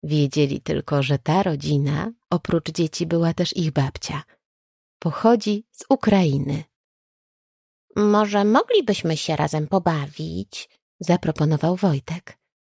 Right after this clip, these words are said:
"Ulepić nawet cztery bałwany, albo zrobić bitwę na śnieżki, albo zbudować iglo". "Myślę, że to świetny pomysł.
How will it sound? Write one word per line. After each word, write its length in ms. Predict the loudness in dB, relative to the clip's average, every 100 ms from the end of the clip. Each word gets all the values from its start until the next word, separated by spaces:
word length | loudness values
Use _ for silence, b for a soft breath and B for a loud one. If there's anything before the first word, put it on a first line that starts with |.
| _
"Ulepić 600 | 0 2 2 0 -6 -4
nawet 360 | -2 0 -2 -4
cztery 320 | -4 0 2
bałwany, 560 | 4 2 4 4 4 2 B B
albo 360 | B 2 4 0 B B
zrobić 440 | 2 4 4 0 -4
bitwę 360 | -4 0 2
na 120 | 2 2
śnieżki, 480 | 2 2 0 -4 -6 B
albo 320 | 0 2 4 0 B B -2
zbudować 560 | 2 4 6 6 2 -2
iglo". 440 | -6 -4 -6 -6 _ _ _ _ _ _ _ 0
"Myślę, 520 | 4 6 4 4 2
że 140 | 4 0
to 180 | 0 -2
świetny 580 | -2 2 2 2 0
pomysł. 680 | 2 2 2 2 -2 -4 -6